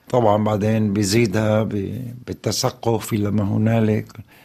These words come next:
أنا علاقتي مع كل شيء اسمه ثقافة، علمًا أنه بطفولة بالأرجنتين،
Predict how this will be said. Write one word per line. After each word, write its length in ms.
أنا 540
علاقتي 800
مع 300
كل 220
شيء 220
اسمه 220
ثقافة، 680
علمًا 280
أنه 640
بطفولة 720
بالأرجنتين، 1040